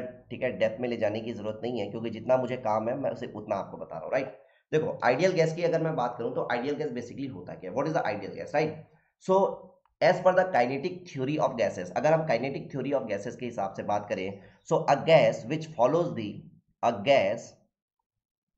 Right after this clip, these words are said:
a gas which follows the, a gas which follows the following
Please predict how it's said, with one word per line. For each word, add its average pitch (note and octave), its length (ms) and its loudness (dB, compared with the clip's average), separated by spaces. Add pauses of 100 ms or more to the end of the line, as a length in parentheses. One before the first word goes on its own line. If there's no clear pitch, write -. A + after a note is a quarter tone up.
(380)
a A#2+ 160 6 (180)
gas G#2+ 400 0 (220)
which - 360 -6 (1900)
follows C3+ 440 6
the, G2+ 160 -6 (1900)
a A#2+ 200 6
gas G#2+ 280 2 (140)
which D3+ 180 -4 (120)
follows B2+ 420 4
the G2+ 140 -6 (1200)
following C#3+ 420 6